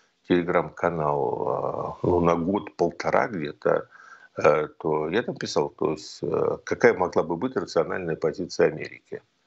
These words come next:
в том случае, если бы она хотела прекратить эту войну. А, собственно, поставить обе стороны, э, в условия по оружию. То есть, э, вы хотите здесь прекратить, если вы не согласны начать переговоры,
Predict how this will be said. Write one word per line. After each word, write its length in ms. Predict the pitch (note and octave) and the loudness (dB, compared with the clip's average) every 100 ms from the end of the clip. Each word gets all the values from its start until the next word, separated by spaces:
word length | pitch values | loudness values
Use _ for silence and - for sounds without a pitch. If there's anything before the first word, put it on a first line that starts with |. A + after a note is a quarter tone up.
| _ _ _ _ | _ _ _ _
в 60 | - | -2
том 180 | D2+ | -2
случае, 340 | - A2+ A2 E2 | 2 0 2 0
если 160 | - D2+ | -2 0
бы 120 | D2+ | 0
она 400 | D#2 F2+ G2 - _ - | 2 2 0 -2 _ -12
хотела 480 | - E2 - F#2+ | 2 4 4 2
прекратить 560 | E2 E2 - D#2+ F2+ - | 2 -4 -2 -2 -4 -4
эту 200 | D#2 - | -4 0
войну. 380 | D2+ - - - _ _ _ _ _ _ _ _ | -2 -2 -6 -14 _ _ _ _ _ _ _ _
А, 440 | - D2 C#2+ D2 C#2+ | 4 4 4 0 -4
собственно, 380 | - - F#2 E2+ | -6 -6 -4 0
поставить 540 | F2 - F#2+ F2 - | 0 2 2 2 -2
обе 280 | - F2 D#2 | -4 -2 -4
стороны, 500 | - - D#3 C3 F#2+ | -4 0 0 0 -2
э, 180 | E2+ D#2+ - - | -2 -2 -10 -2
в 640 | E2 E2 D#2 D#2 D#2 D#2+ E2 | 2 4 2 0 -2 -2 -4
условия 580 | F2 - D#2+ D2 D#2 - _ _ _ _ _ _ | -2 2 2 2 -2 -4 _ _ _ _ _ _
по 160 | F2 F2 | 4 4
оружию. 1000 | E2+ D2 - E2 D#2 D#2 - B1+ - - - | 2 -6 -6 -4 -4 -4 -4 -6 -6 -6 -2
То 100 | D2+ | -2
есть, 220 | - - | -2 -2
э, 40 | |
вы 640 | D#2+ D#2 - - E2 - F2+ | 0 0 -4 -6 -6 2 4
хотите 400 | F#2+ E2 - D#2+ | 4 2 -2 -2
здесь 440 | D2 - F2+ F2+ | -4 -4 -2 -2
прекратить, 640 | - G#2 - C#3 G3+ - - | -2 0 0 0 -4 -4 -2
если 260 | A2 - | -2 -2
вы 140 | G2 G2+ | -2 -2
не 80 | F#2 | -2
согласны 500 | - F2 - - - | -2 0 0 -4 -12
начать 260 | - - | -8 -8
переговоры, 680 | - D#2 D#2 - - D#2 | -4 -2 0 0 -2 -4